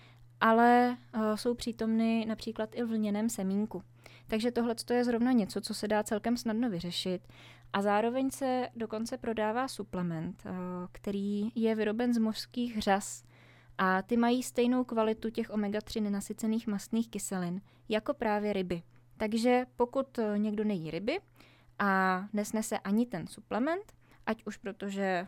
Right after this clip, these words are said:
hm, nemůže vystát, eh, vůni, chuť rybího oleje, eh, nebo právě odmítá konzumaci živočišných produktů, tak lze zakoupit, eh, právě omega tři,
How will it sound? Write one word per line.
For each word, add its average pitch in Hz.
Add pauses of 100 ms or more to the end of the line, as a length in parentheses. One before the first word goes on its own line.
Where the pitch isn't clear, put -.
(120)
hm, 180
nemůže 180
vystát, 180 (120)
eh, 175 (720)
vůni, 214
chuť -
rybího 208
oleje, 208 (440)
eh, 190
nebo 202
právě 190
odmítá 190
konzumaci 190 (380)
živočišných 208
produktů, 226 (300)
tak 214
lze 214
zakoupit, 196
eh, 185 (380)
právě 185
omega 190
tři, 180